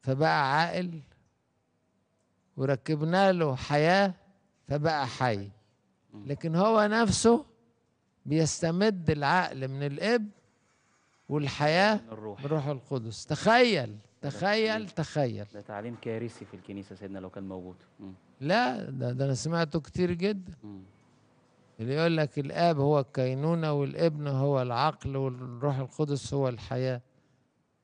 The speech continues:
Speaker 1: ده اللاهوت الشعبي يا حبيبي.
Speaker 2: آه، اللي أحيانًا بيحاولوا يبسطوا الأمور فيدخلوا في ه-، في، في الأسس.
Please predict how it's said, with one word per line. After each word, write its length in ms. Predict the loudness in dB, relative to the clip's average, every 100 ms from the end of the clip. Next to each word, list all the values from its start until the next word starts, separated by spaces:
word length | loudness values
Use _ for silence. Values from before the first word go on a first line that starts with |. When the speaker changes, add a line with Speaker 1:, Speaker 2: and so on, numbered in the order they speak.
| _ _ _ _ _
Speaker 1:
ده 140 | -2 0
اللاهوت 460 | 2 2 2 2
الشعبي 580 | 2 2 2 2 0 -4
يا 100 | -4
حبيبي. 380 | -6 -6 -4 -6
Speaker 2:
آه، 300 | -6 -10 -12 -20 _ -16
اللي 160 | -12
أحيانًا 280 | -10 -6 -8
بيحاولوا 440 | -8 -8 -8 -6 -8
يبسطوا 440 | -10 -8 -8 -8
الأمور 260 | -8 -10 -10 -8
فيدخلوا 600 | -8 -8 -14 -12 -12 -12
في 140 | -14
ه-، 160 | -14 -14 -16
في، 280 | -12 -12 -12
في 100 | -14
الأسس. 520 | -12 -12 -14 -12 -12